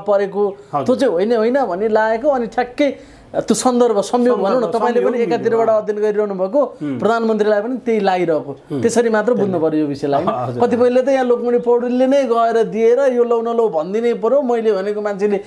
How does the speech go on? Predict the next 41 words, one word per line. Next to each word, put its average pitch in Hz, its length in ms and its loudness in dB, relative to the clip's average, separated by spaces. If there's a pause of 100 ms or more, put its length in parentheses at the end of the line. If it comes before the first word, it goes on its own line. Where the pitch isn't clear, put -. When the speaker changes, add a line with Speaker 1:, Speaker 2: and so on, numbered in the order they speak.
(200)
Speaker 1:
सुनेनन्, 220 520 2
बुझेनन्, 220 500 2
Speaker 2:
हुँ। 269 80 -2
Speaker 1:
चासो 220 320 0
दिएनन्, 208 320 0
प्रधानमन्त्रीबाट 208 680 0 (380)
भनिदिएपछि 202 400 2
अलि 196 140 2
वृहत 185 240 2
बहस 185 360 0
हुन्छ 160 180 -2
कि 208 200 0
भनेर 202 300 0
सम्पूर्ण 247 500 0
तपाईँकै 247 440 0
डिजाइनमा 233 680 0 (220)
Speaker 2:
हुँ। 131 160 -4
Speaker 1:
तपाईँको 240 540 2
चाहिँ 196 160 0
सबै 208 260 0
कुरा 208 340 0
खालि 233 220 -2
बोली 240 300 0
मात्र 233 260 -4
केपी 208 240 -2
ओलीको 208 260 0
भनेर 165 260 -2
नै 220 100 0
आरोप 175 240 -2
लगाए 165 220 2
नि 160 80 -2
त 160 40 0
Speaker 2:
होइन, 160 140 -2
Speaker 1:
बिचमा 135 160 -2
Speaker 2:
ल-, 156 100 -2
ल-, - 40 -2
Speaker 1:
मान्छेहरूले। 151 540 -2
Speaker 2:
होइन, 147 240 -4
भन्नेले 143 440 -2
भन्नुभएको 135 800 0
छ, - 40 -8